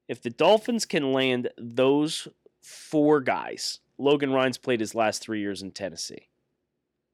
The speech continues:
it will probably cost the team somewhere around fourteen to fifteen for Joe Thuney, Logan Ryan's last deal was three years, ten or thirty million dollars, so ten years apiece. So now you're twenty,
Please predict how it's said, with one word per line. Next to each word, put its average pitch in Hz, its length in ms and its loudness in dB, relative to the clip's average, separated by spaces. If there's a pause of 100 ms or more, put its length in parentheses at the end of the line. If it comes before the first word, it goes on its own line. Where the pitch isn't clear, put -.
(1500)
it - 280 2
will 170 200 2
probably 165 720 0
cost - 760 2
the 120 200 -4
team 101 640 -8 (1120)
somewhere 151 840 4
around 110 720 2 (560)
fourteen 180 500 0
to 170 60 -2
fifteen 160 460 -2
for 147 120 -6
Joe 135 200 0
Thuney, 110 460 -2 (760)
Logan 151 240 4
Ryan's 151 320 2
last 135 380 0
deal 123 180 4
was 113 200 0
three 143 260 -2
years, 127 280 2
ten 120 380 -2
or 117 160 0
thirty 131 320 -2
million 113 300 0
dollars, 104 300 0
so - 120 -12
ten 123 220 -2
years 110 180 -4
apiece. 110 320 -8
So 101 80 -8
now 113 140 -2
you're 131 160 -2
twenty, 123 560 -6